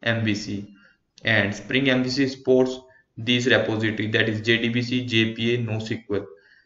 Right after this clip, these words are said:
And reactive programming by using Spring Web Flux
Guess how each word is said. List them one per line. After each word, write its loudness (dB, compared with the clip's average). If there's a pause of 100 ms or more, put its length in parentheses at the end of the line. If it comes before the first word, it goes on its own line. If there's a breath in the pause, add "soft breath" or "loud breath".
(220 soft breath)
And 0
reactive 4
programming 2 (440)
by 6
using -2
Spring -2
Web 4
Flux 0